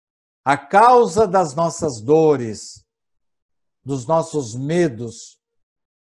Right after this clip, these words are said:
das nossas doenças, das nossas deficiências na vida atual, teremos que buscar essas causas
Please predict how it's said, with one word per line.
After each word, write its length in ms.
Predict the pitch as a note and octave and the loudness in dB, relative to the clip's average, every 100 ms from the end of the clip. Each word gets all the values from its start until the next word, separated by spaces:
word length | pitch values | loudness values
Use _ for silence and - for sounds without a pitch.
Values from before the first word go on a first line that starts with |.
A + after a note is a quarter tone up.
| _ _ _ _ _ - | _ _ _ _ _ -6
das 200 | C3+ A2+ | -6 -2
nossas 420 | D#3 D#3 D#3 C3 | -2 -2 -4 -2
doenças, 960 | C3+ D3+ E3+ D#3+ - A#2 G#2 - - _ _ _ _ _ _ _ | 0 0 0 -4 -8 -10 -10 -16 -20 _ _ _ _ _ _ _
das 220 | C3+ B2+ | -8 -4
nossas 420 | D3+ F#3+ F#3 F3+ | 0 0 0 -4
deficiências 1120 | D3+ E3+ F3 D#3+ - E3+ D#3 C#3+ C#3+ B2 - _ _ _ _ - | -4 -6 -6 -10 -8 -6 -6 -6 -8 -10 -12 _ _ _ _ -8
na 220 | C#3 E3 | 0 0
vida 440 | C3+ D3+ A#3+ F3+ | 0 -2 -2 0
atual, 680 | D#3 D3+ C#3+ F#3+ D#3 A2 - _ _ _ _ _ _ _ _ _ _ | -2 0 4 4 4 -2 -12 _ _ _ _ _ _ _ _ _ _
teremos 640 | - E3 F3 A3 B3 A#3+ - | 0 4 6 6 6 -2 -6
que 100 | A#3 | -6
buscar 480 | G#3+ G3+ - G3+ G3+ | -4 -4 -2 -2 -2
essas 380 | F3 - F3+ | -4 -8 -10
causas 760 | - F#3 F#3 F#3+ F#3 G3 - | -4 2 2 2 -4 -8 -10